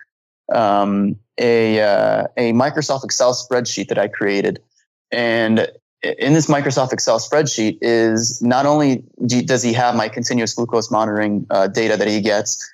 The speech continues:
because if you just look at that data, it doesn't say when I'm in flight. It just says, "Here are the times that I am at, what blood sugar I'm at throughout the day," right?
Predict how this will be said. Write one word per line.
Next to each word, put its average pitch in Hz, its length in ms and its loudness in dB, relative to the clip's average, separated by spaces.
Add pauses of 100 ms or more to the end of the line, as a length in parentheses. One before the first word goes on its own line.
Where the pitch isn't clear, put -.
(160)
because 127 300 0
if 120 80 0
you 151 80 4
just 165 140 -2
look 151 120 -2
at 143 60 0
that 117 140 -2
data, 123 180 2
it - 60 -4
doesn't 135 220 0
say 113 180 0
when 113 180 2
I'm 110 140 -2
in 101 100 -6
flight. - 240 -2
It 107 60 0
just 123 180 -2
says, 113 180 2
"Here 120 320 2
are 117 120 2
the 110 80 0
times 113 460 -2
that 113 120 -2
I 107 140 -2
am 107 500 -2 (340)
at, 117 280 -2
what 117 200 0
blood 117 200 0
sugar 110 200 -2
I'm 104 140 -2
at 110 180 -4
throughout 110 280 -2
the 101 60 -4
day," 101 200 0
right? 98 240 -2